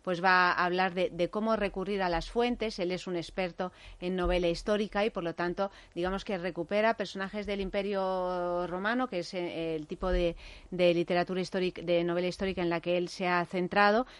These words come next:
Personajes de, del Imperio Romano, r-, claro, tiene que estudiarlos, tiene que, que, que saber todo de ellos, pues eso, recuperar esas fuentes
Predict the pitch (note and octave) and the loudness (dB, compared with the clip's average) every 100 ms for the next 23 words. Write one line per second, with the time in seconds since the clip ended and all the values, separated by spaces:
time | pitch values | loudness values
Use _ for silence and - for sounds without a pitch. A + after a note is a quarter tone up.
0 | - - E3+ F#3+ F#3 G#3+ F#3+ G3 F3+ G3 | -12 -6 -4 -4 -4 -4 0 -2 -2 -4
1 | G3 G3+ G#3 G3+ A3 C#4 D4 - F3+ - | -2 0 0 0 0 0 0 -2 -8 -2
2 | F#3+ A3 A#3 F3+ F3+ F3+ - F3+ G3 A3+ | 2 2 2 -4 -6 -8 -6 0 6 6
3 | A#3 B3+ D4 - F#3+ F#3 F#3 F3+ E3 F3+ | 6 2 0 -2 -4 -2 0 -2 -2 -6
4 | D#3 F3+ D#3+ F3 F3+ F#3 G#3 G#3 G3 G#3 | -6 -8 -6 -4 -4 -2 0 2 2 2
5 | A3+ B3+ C#4 - E3 F#3+ G#3 D#3+ E3+ - | 2 2 0 -4 -6 -4 -4 -4 -6 -6
6 | F3 F#3 F#3+ G3+ A3+ G#3+ A#3 B3 D4 | -6 -2 -2 -2 -4 -6 -6 -6 -8